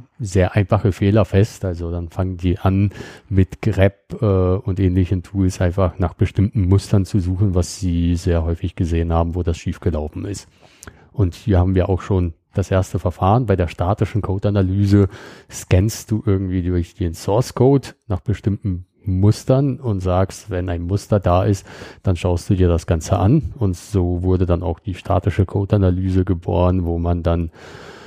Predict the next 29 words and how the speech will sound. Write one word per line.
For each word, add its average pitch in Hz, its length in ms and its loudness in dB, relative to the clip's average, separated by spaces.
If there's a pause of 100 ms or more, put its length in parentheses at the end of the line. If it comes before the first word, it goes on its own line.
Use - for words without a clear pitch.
(160)
ähm, 87 640 2
ja, 92 180 4
eben 87 600 -2 (680)
Software-Code 95 960 -2
durchscannt 95 880 2
nach 123 680 -2 (160)
Mustern. 87 760 0
Und 98 200 -12 (100)
das - 160 -4
Ganze 101 260 0
kann 92 160 2
dann 87 140 4
auch 92 160 -4
komplizierter 107 640 -2
geschehen, 98 500 2
indem 85 300 -2
man 85 160 -4
dann 82 160 -4
den 85 180 -2
Code 95 400 -2
erstmal 87 380 -4
in 92 100 -12
Graphen 110 500 0
übersetzt, 95 640 -2
dann 87 100 -4
kann 87 160 -6
man 85 180 -6
die - 160 -20 (400)
Code-Dependency, 95 1300 0